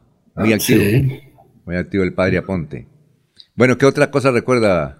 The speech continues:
Speaker 2: <clears throat> El nombre del patroncito de, de don
Speaker 1: Ah.
Speaker 2: Próspero Rueda, eh, el nombre del general Tobías Durán Quintanilla, comandante del departamento de,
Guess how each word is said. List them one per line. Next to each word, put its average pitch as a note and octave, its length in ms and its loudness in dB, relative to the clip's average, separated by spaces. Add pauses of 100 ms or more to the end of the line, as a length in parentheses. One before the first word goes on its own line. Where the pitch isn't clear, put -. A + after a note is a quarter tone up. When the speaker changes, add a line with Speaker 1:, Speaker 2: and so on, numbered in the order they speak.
Speaker 2:
<clears throat> D3+ 1000 0
El A2+ 220 2
nombre C3+ 240 2
del D#3 180 0
patroncito B2+ 800 0
de, F#2 280 -4
de G2+ 160 -6
don F#2+ 180 -4
Speaker 1:
Ah. F#2 60 -4
Speaker 2:
Próspero A2+ 420 2
Rueda, G#2 400 0 (1160)
eh, F2+ 460 -4
el G2+ 220 4
nombre G#2+ 240 4
del G#2 100 2
general G2 360 -2
Tobías A#2 340 0
Durán F#2+ 240 0
Quintanilla, G2+ 720 -2
comandante G#2 640 0
del F#2 140 0
departamento C3+ 680 0
de, C3 140 -2